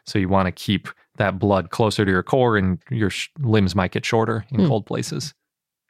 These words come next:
Speaker 1: I noticed one really obvious exception to this, though, which is with birds, because they tend to have larger wingspans near the poles, like with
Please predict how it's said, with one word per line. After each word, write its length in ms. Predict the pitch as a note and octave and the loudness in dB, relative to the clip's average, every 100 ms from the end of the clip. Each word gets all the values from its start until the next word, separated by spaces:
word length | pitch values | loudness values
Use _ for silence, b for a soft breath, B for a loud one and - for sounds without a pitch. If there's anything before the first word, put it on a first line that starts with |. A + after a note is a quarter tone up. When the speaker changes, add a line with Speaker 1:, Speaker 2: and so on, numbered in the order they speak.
| _ _ A#2 | _ _ -2
Speaker 1:
I 100 | A2 | 2
noticed 380 | A#2 A#2+ A2+ | 4 4 2
one 280 | G#2 G#2 C3 | 0 2 4
really 300 | B2 A#2 A2 | 4 4 2
obvious 420 | A2+ G#2+ G#2 F#2+ | 2 0 2 0
exception 400 | G2 - A#2+ - F#2+ | -2 0 0 0 -2
to 60 | |
this, 220 | F2+ F2 | -2 -2
though, 260 | - F#2 F#2 B B | 0 0 0 B B
which 180 | - G2+ | -4 2
is 220 | G2+ F2+ | 2 2
with 220 | F2 F#2 - | 0 -2 2
birds, 440 | E3+ A2+ F#2 - b b | 4 4 2 -4 b b
because 240 | A#2+ A#2 A2 | -2 0 2
they 100 | G#2+ | 2
tend 200 | - A2+ | 2 2
to 60 | |
have 140 | A2 G2 | 2 0
larger 440 | F#2+ G#2+ A2+ G2+ | 2 4 4 2
wingspans 560 | F#2+ A#2 A2 G2+ F2+ - | 4 4 4 2 0 0
near 120 | F#2+ | 0
the 60 | F2 | 0
poles, 420 | - - - - b b b | 0 0 0 -4 b b b
like 280 | - F#2+ F2+ | 0 0 2
with 420 | F#2+ F2+ - - | 2 2 -2 -12